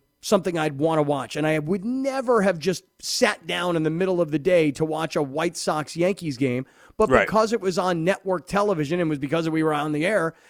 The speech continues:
Speaker 1: and it was happening live, I said, "I, I'll watch it." And I thought, just from a television production standpoint, I'm like,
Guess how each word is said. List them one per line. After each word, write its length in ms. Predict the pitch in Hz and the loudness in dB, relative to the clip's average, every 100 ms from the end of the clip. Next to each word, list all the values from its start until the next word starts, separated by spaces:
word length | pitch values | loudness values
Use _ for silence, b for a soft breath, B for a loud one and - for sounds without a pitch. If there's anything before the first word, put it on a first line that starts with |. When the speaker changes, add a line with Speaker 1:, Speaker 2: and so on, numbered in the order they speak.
| b | b
Speaker 1:
and 80 | 170 | -4
it 60 | |
was 100 | 160 | -4
happening 380 | 180 180 180 160 | -2 -2 -2 -2
live, 300 | 202 226 180 | 0 2 2
I 80 | 170 | -2
said, 180 | - 180 | 0 0
"I, 120 | 165 | 0
I'll 140 | 151 151 | -2 -2
watch 260 | 196 233 | 0 -2
it." 100 | 160 - b b b b - | -6 -12 b b b b -4
And 120 | 202 | 0
I 100 | 208 | 0
thought, 440 | - 233 226 208 _ - | 0 2 2 0 _ -18
just 280 | 151 247 - | 2 2 4
from 180 | 240 196 | 0 4
a 160 | 165 | 2
television 760 | 147 - 220 247 220 196 170 151 | 2 -4 -2 2 6 4 4 -2
production 640 | - 156 156 233 - 190 135 | 0 -2 0 -2 -2 -2 -2
standpoint, 640 | - 160 131 117 139 120 | -2 -2 -2 -4 -4 -2
I'm 80 | 143 | 0
like, 180 | 135 | 0